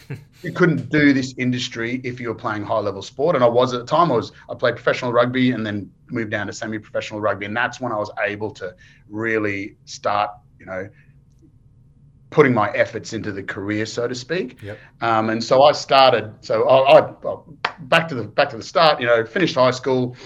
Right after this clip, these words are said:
Speaker 2: actually didn't get the marks to get into, um, what we had, human movement degrees back then, didn't get the marks. So I went to, to up those marks. Um, and meanwhile, I was playing rugby, and I was a,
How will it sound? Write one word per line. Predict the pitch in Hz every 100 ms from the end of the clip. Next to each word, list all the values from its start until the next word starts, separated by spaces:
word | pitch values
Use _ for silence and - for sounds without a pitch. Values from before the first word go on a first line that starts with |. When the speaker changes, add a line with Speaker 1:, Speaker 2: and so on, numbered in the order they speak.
| - _
Speaker 2:
actually | - - 131
didn't | 127
get | 127
the | 107
marks | 107 101 131 -
to | 127
get | 107
into, | 110 104 - 110 101
um, | 101 95 95 98 -
what | 113 110
we | 104
had, | 98 101 92
human | 107 110 101
movement | 101 104 120
degrees | 107 120 127
back | 123 120 -
then, | 135 180
didn't | 170 160
get | 135
the | 113
marks. | 104 113 -
So | 123
I |
went | 117 127 123
to, | 107 - - - -
to | 113 107
up | 120 -
those | 107 98
marks. | 104 107 170 170 - _ _ -
Um, | 110 107 104 101 104 - - 120
and | 113
meanwhile, | 120 131 117 110
I |
was | 107 104
playing | 117 104
rugby, | 117 131 131
and |
I | 110
was | 104
a, | 101